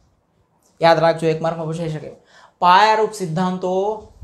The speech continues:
કયા સિદ્ધાંતો છે? તો કે રાજ્ય નીતિના માર્ગદર્શક સિદ્ધાંતો. એવું કોણે કીધું? તો ડૉક્ટર બાબા સાહેબ આંબેડકરે.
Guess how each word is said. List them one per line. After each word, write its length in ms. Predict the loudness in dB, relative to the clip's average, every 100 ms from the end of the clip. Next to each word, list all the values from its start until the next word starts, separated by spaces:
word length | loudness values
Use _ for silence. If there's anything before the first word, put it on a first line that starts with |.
| -20 -20 -16 2
કયા 180 | 4 4
સિદ્ધાંતો 560 | 2 2 2 2 -2
છે? 180 | -2 -4
તો 160 | -4 -8
કે 120 | -6
રાજ્ય 360 | -4 -4 -6
નીતિના 420 | -6 -8 -8 -6 -4
માર્ગદર્શક 800 | -2 0 0 0 -6 -6 -16
સિદ્ધાંતો. 560 | -16 -16 -16 -18 -20 -20 _ -10 0
એવું 200 | 0 4
કોણે 240 | 4 4
કીધું? 360 | 2 -2 -4 -6
તો 80 |
ડૉક્ટર 360 | -4 -2 -4 -6
બાબા 280 | -6 -4 -6
સાહેબ 240 | -6 -8
આંબેડકરે. 500 | -10 -12 -16 -16 -20